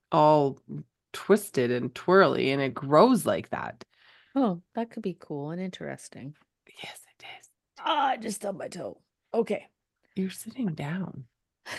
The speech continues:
Speaker 1: That is
Speaker 2: <laughs> My, my
Speaker 1: amazing.
Speaker 2: feet fidget while I
Speaker 1: Oh, yeah.
Speaker 2: record,
Speaker 1: Yeah, me
Speaker 2: and I
Speaker 1: too.
Speaker 2: totally whacked it on the chair.
Speaker 1: Ouch.
Speaker 2: Yeah. At least it
Speaker 1: Okay.
Speaker 2: was the other foot, not the one I smashed off the couch the other day.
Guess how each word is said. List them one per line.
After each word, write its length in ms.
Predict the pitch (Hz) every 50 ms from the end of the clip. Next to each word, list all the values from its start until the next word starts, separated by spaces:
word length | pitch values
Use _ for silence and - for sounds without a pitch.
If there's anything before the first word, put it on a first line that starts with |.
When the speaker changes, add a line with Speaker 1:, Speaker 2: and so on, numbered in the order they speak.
| - -
Speaker 1:
That 200 | 185 202 233 208
is 140 | 190 165 160
Speaker 2:
<laughs> 320 | 156 - 147 139 135 131
My, 320 | 131 226 233 240 254 233 240 - - -
my 180 | 214 220 226 226
Speaker 1:
amazing. 100 | 220 - -
Speaker 2:
feet 300 | - 233 247 262 - - - - - -
fidget 560 | - 277 214 226 - 254 269 294 311 - - _ _ _ - 233 -
while 480 | - 202 190 190 190 190 190 196 - - _ -
I 580 | 196 190 185 185 185 185 180 180 180 180 185 - _ - 185 - - - 180 180
Speaker 1:
Oh, 100 | 202 220
yeah. 160 | 208 202 185
Speaker 2:
record, 40 | - _ _ _ _ _ _ _ _ _ -
Speaker 1:
Yeah, 180 | 196 202 202
me 200 | 190 180 185 190
Speaker 2:
and 140 | 190 180 175
I 100 | 180 180
Speaker 1:
too. 60 | 170
Speaker 2:
totally 320 | 175 - 220 214 202 190 185
whacked 360 | 175 160 151 170 - - -
it 80 | 170 165
on 160 | 165 165 160
the 80 | 160 156
chair. 440 | - - - 160 156 160 170 - _ _ _ _ _ _ _ _ _ _ _ _ _ _ _ _ _ _ _ _ _ _ -
Speaker 1:
Ouch. 500 | 185 185 226 - - - - - - - - - - - - - - - - _ _
Speaker 2:
Yeah. 260 | - - - - - - - _ _ _ _ _ _ _ _ _ _ _ -
At 60 | -
least 220 | 285 285 - -
it 20 | 262
Speaker 1:
Okay. 20 |
Speaker 2:
was 140 | 247 233 226
the 100 | 220 208
other 160 | 196 190 185
foot, 240 | 185 - 180 - -
not 220 | 175 175 175 175
the 60 | - 175
one 120 | 170 165
I 40 | 165
smashed 500 | 160 - - - 165 156 160 156 - -
off 160 | 170 160 -
the 80 | _ 160
couch 400 | - - 160 165 180 - - -
the 100 | - -
other 200 | - 185 - -
day. 240 | - 175 175 175